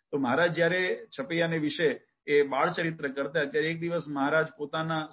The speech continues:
સખાઓ સાથે, અ, વેણીરામ, માધવ, પ્રાગ, સુખાનંદ વગેરે જે ભગવાનના બાળ મિત્રો હતા, સખાઓ હતા, તેમની સાથે મહારાજ ખાંપા તલાવડી, અ, એ ગયા છે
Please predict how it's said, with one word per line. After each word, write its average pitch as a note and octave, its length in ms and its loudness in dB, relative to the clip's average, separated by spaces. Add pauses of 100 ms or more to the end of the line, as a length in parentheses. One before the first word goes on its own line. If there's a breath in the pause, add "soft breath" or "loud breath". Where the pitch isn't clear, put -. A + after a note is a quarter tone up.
સખાઓ E3+ 380 -2
સાથે, B2+ 420 -2 (360 soft breath)
અ, B2+ 80 -2
વેણીરામ, C#3 800 2
માધવ, C3+ 560 0 (280)
પ્રાગ, C#3 420 0
સુખાનંદ C#3+ 580 -2
વગેરે C#3+ 340 4
જે C#3 160 0
ભગવાનના C#3+ 520 -2
બાળ C#3 240 0
મિત્રો C3+ 360 -2
હતા, B2 160 -8
સખાઓ C#3+ 480 -2
હતા, A#2 240 -6 (300 soft breath)
તેમની E3+ 280 -2
સાથે F3 380 -4
મહારાજ E3 420 0 (340)
ખાંપા G3 220 0
તલાવડી, C#3 580 2 (320)
અ, C#3 400 2
એ C3 220 -4
ગયા B2 340 4
છે A2 300 -4